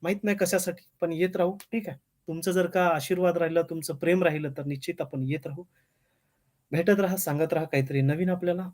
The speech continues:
चला तर भेटूया आपण पुन्हा पुढच्या व्हिडिओमध्ये. तोपर्यंत काळजी घ्या स्वतःची आणि आपल्या परिवाराची सुद्धा. सर्वांना नमस्कार.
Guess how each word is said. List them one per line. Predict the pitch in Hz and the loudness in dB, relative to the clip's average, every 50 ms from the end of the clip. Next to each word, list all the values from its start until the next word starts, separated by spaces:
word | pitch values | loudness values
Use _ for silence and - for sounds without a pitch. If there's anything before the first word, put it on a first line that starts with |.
| _ - | _ -4
चला | - 135 143 | 2 2 2
तर | 156 147 | 4 4
भेटूया | 147 180 190 247 254 240 | 6 6 8 12 12 12
आपण | 233 233 220 208 | 12 12 8 4
पुन्हा | 202 185 170 165 156 | 4 4 4 4 4
पुढच्या | 156 170 160 156 - 220 | 4 2 -2 4 4 4
व्हिडिओमध्ये. | 220 190 165 156 147 143 135 139 131 | 6 6 4 4 4 2 0 2 4
तोपर्यंत | 196 214 214 220 202 202 196 196 208 196 | 2 4 6 6 4 4 4 4 2 4
काळजी | 175 156 147 147 160 165 | 6 4 4 4 2 4
घ्या | 160 160 | 4 4
स्वतःची | 156 - 139 135 139 135 135 - 120 117 - _ _ _ _ - - _ - | 4 2 -2 0 0 -2 0 -2 -6 -6 -6 _ _ _ _ -20 -20 _ 0
आणि | 139 139 143 143 | 2 4 6 4
आपल्या | 135 131 - 131 123 120 - - _ _ _ - | 4 2 4 2 2 2 0 -12 _ _ _ 10
परिवाराची | 170 180 202 202 202 196 196 190 - | 12 12 12 12 12 12 10 8 6
सुद्धा. | - - 170 147 147 151 | 0 0 0 2 2 2
सर्वांना | 139 - 196 190 175 156 143 131 131 135 135 135 - _ _ _ _ - | 4 4 4 6 6 4 4 2 0 -2 -4 -6 -8 _ _ _ _ -8
नमस्कार. | 123 120 120 117 - - - - | -6 -6 -6 -6 -8 -10 -12 -20